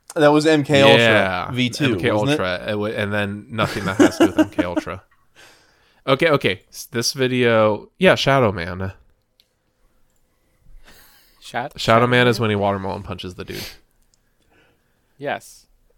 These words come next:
Speaker 1: Okay.
Speaker 2: You said that so confidently.
Speaker 3: Yeah.
Speaker 2: Aaron, uh, we were not confident.
Speaker 1: <laughs> I don't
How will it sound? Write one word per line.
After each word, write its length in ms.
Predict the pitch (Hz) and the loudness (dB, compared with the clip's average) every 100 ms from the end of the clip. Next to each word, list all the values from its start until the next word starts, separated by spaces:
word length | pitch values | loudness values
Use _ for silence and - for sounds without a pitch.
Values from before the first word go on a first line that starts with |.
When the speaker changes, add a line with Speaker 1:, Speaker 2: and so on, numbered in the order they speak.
| _ | _
Speaker 1:
Okay. 440 | 123 117 107 92 - _ _ _ _ _ _ | -2 0 -2 -2 -10 _ _ _ _ _ _
Speaker 2:
You 100 | 101 | -8
said 120 | 117 | -6
that 120 | 113 | -6
so 100 | 98 | -10
confidently. 600 | - 101 98 87 92 95 98 | -10 -10 -10 -14 -12 -12 -12
Speaker 3:
Yeah. 220 | 160 135 - _ | -8 -8 -8 _
Speaker 2:
Aaron, 340 | 101 95 98 - _ | -6 -6 -10 -18 _
uh, 60 | - _ _ | -20 _ _
we 200 | 104 104 | -12 -6
were 120 | 98 98 | -4 -4
not 180 | 92 | -6
confident. 460 | - 92 - 98 98 _ _ _ _ _ _ | -4 -8 -6 -10 -10 _ _ _ _ _ _
Speaker 1:
<laughs> 380 | _ _ _ 185 | _ _ _ -6
I 1500 | - - 226 - - - - - - - - - _ - - _ | -6 -2 0 0 -2 -10 -20 -14 -12 -12 -16 -20 _ -8 -8 _
don't 360 | - - 440 | -8 -8 -8